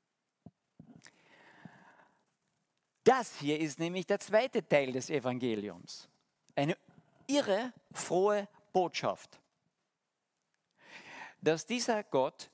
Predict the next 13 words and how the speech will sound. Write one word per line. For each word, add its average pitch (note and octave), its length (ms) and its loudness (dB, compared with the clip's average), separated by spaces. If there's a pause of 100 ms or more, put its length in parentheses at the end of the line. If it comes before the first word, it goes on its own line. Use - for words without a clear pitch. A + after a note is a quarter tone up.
(160)
möchte E3 380 -4
in C4 320 -4
uns A#3+ 440 -8 (140)
Wohnung D#3 640 -2
nehmen D#3 540 -2 (920)
durch D3 160 -6
seinen A#3 320 0
Geist. E3 440 0 (1800)
Und D#3+ 180 -2
dann G3 100 4
möchte G3 380 -2 (720)
dieser C4 320 2
Gott C#3 300 -2